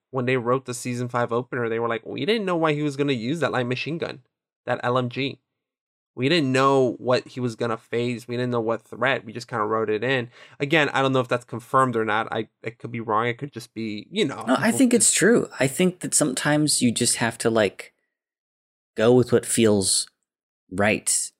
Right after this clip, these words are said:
Speaker 2: and
Speaker 1: Yeah,
Speaker 2: true to the
Speaker 1: and I
Speaker 2: story, you know?
Speaker 1: Yeah, and it feels like, and, you know, maybe they didn't have a plan for it, but they put in the work and they figured it out. Same with David Lynch with this movie. He had a pilot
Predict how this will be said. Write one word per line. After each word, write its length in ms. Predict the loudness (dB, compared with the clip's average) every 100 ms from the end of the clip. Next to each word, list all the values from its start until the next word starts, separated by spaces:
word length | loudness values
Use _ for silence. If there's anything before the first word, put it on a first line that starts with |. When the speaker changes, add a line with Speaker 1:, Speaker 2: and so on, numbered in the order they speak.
| _ _ -10
Speaker 2:
and 220 | -6 0
Speaker 1:
Yeah, 80 | 2
Speaker 2:
true 140 | 2
to 140 | 2 0
the 100 | 2
Speaker 1:
and 100 | 2
I 40 |
Speaker 2:
story, 500 | 2 -2 -2 -10 -20 _
you 100 | -6
know? 260 | -2 -2 -2
Speaker 1:
Yeah, 260 | -2 -2 -2
and 160 | 0 2
it 160 | 2
feels 400 | 0 2 2 0
like, 380 | 0 2 0 -4 _ _ -14 -2
and, 420 | 0 0 -2 -2
you 100 | -2
know, 100 | 0
maybe 200 | 0 0
they 160 | 0 0
didn't 160 | 0
have 120 | 0 -2
a 60 |
plan 340 | -4 -2 -2 -2
for 160 | -2
it, 100 | -4
but 120 | -4 -2
they 140 | -2
put 220 | -2 -2
in 100 | 0 -2
the 60 |
work 280 | -2 -2 -4
and 120 | -6
they 60 | -8
figured 380 | -8 -6 -4 -2
it 80 |
out. 180 | -2 -2
Same 240 | -4 -4 -2
with 140 | -2
David 300 | -4 -4 -2
Lynch 280 | -2 -2 -6
with 140 | -12 -6
this 200 | -6 -2
movie. 320 | -4 -2 -6
He 240 | -10 -10 -6
had 180 | -2
a 40 | -4
pilot 640 | -6 -4 0 2 2 0